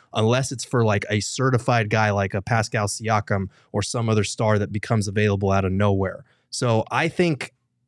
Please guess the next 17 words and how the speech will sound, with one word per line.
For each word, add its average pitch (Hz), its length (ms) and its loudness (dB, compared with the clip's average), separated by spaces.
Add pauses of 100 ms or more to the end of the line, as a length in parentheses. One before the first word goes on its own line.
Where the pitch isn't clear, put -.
(160)
like, 127 300 2
if, 147 400 -4
if 196 200 0
this 196 180 0
is 160 100 -4
a 156 60 0
lost 127 320 2
season 135 300 0
and 110 120 2
injuries 123 320 2
just 123 240 -2
keep - 180 -2
piling 139 300 2
up, 147 200 0 (240)
then 151 120 2
yeah, 196 200 2
you 104 260 -2